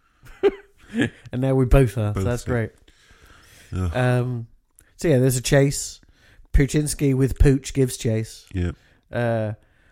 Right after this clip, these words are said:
Speaker 1: Puchinski saves the dog, gets run over.
Speaker 2: Yeah.
Speaker 1: Gets run over real well, and then it, you cut to a P O V of the driver,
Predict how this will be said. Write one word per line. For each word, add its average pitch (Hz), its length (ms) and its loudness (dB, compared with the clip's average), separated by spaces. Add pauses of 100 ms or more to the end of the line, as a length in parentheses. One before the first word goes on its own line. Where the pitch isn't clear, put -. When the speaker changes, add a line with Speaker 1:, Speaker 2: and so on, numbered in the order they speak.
(100)
Speaker 1:
Puchinski 135 1160 -4
saves 156 420 0
the 139 120 -4
dog, 123 440 0 (600)
gets 143 260 -2
run 131 200 2
over. 117 380 4
Speaker 2:
Yeah. 82 200 -2 (220)
Speaker 1:
Gets - 240 -6
run 220 140 2
over 185 340 2 (360)
real 190 460 0
well, 147 340 2 (200)
and 151 120 -6
then 151 120 0
it, 139 140 -4 (140)
you 156 320 -8
cut - 260 -4
to 170 80 -4
a 151 40 -2
P 202 240 2
O 175 180 0
V 165 220 0
of 135 140 -4
the 143 80 -4
driver, 131 540 0